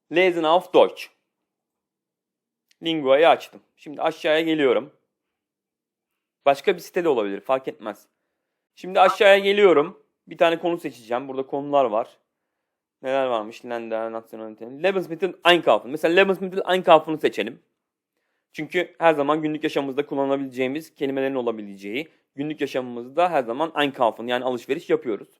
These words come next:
Bastım. Lebensmittel einkaufen. Şimdi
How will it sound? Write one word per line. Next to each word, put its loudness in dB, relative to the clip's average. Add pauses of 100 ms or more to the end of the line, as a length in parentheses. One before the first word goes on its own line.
Bastım. 2 (1200)
Lebensmittel -2
einkaufen. -8 (220)
Şimdi -8